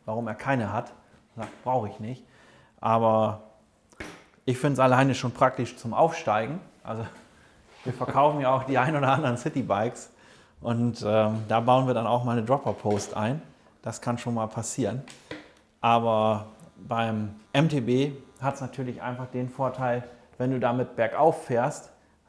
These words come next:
dann, ähm, kannst du wirklich ganz normal in deiner optimalen Sitzposition pedalieren. Und wenn du mit dem Fahrrad wirklich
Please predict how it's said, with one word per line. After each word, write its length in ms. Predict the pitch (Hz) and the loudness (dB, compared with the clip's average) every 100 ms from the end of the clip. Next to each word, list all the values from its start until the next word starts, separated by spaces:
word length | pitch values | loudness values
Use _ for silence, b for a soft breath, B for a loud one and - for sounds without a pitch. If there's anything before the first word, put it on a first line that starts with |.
| - | -4
dann, 400 | 127 120 120 120 | -2 0 0 2
ähm, 380 | 117 113 110 113 | 2 2 2 -2
kannst 240 | - 135 131 | -4 -4 -2
du 100 | 120 | -2
wirklich 300 | 131 135 - | -2 -4 -4
ganz 260 | 127 131 | -2 -2
normal 460 | 135 120 120 123 127 | -4 -2 0 0 0
in 140 | 113 107 | -4 -2
deiner 380 | 117 117 117 120 | 0 2 0 -2
optimalen 480 | - 123 113 110 | -4 -4 -4 -4
Sitzposition 800 | 113 135 - 123 113 107 - 110 | -4 -6 -6 -6 -6 -6 -6 -4
pedalieren. 680 | 110 139 120 120 143 123 170 - B B B B B | -4 0 2 2 2 2 -2 -8 B B B B B
Und 320 | 139 131 117 | 2 2 4
wenn 160 | 127 127 | 2 2
du 140 | 123 | 2
mit 180 | 120 117 | 0 -2
dem 160 | 117 117 | -4 -6
Fahrrad 400 | 131 123 120 120 | -6 -4 -4 -6
wirklich 420 | 113 120 110 - | -8 -8 -12 -12